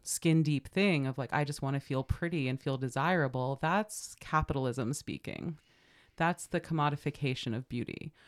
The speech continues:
What we all want is to feel loved, accepted, and belonging.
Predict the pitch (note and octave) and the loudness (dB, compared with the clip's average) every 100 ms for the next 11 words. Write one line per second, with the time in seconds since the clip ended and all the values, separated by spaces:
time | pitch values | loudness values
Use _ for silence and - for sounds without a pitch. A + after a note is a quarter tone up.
0 | - - - E3 D3 E3 D#3+ F3 F3 C#3+ | -20 -14 2 4 6 4 6 6 6 2
1 | B2 B2+ A3 B3 - - _ - D#3 D3+ | 2 4 4 0 -6 -12 _ -4 -2 0
2 | D#3 - D#3 D3 C3+ - - C#3+ C3+ C3+ | -4 -4 0 2 2 -2 -6 -2 2 2
3 | C3+ C3 - - - C3+ B2 - C3 C3 | 2 -2 -10 -10 -4 -2 -2 0 0 0
4 | C#3+ C#3 C3 B2+ A#2 A#2+ B2 B2 - - | -2 -2 0 -2 -2 0 0 0 -4 -8
5 | D3+ | -10